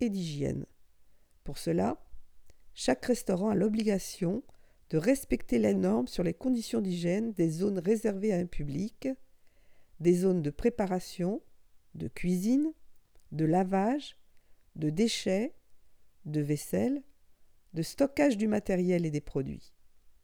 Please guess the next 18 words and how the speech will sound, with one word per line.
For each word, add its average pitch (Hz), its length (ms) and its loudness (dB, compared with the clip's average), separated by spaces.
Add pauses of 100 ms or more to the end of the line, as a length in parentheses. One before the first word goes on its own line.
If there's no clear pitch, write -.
(880)
Ces 160 280 2
analyses 170 560 4
ont 175 120 0
pour 156 220 0
rôle 196 300 2
d'évaluer 175 480 4
l'efficacité 208 800 -2
des 151 140 0
mesures 160 400 -2
prises 220 540 -4 (560)
et 240 80 6
les 220 100 4
conséquences 185 640 -2
positives 214 680 -4
du 165 120 -4
respect 170 380 2
des 170 100 0
protocoles 185 720 -2